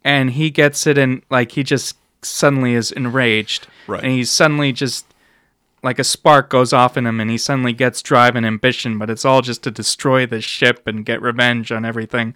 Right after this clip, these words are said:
Speaker 2: Right.
Speaker 1: Uh, so this becomes his driving passion. So he manages to, to, uh, engineer an escape for himself, and he, like,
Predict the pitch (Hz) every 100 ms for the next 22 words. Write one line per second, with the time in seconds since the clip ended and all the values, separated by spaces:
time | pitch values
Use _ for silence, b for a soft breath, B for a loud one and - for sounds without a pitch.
0 | - 110 87 - b - 113 110 143 147
1 | - 147 147 135 120 - 139 131 120 -
2 | 123 123 120 107 - 123 127 123 120 127
3 | 117 - 123 113 - b b b b -
4 | - 127 117 113 110 - 143 123 131 131
5 | 127 120 - 135 120 - 123 117 117 120
6 | 113 110 120 110 113 123 107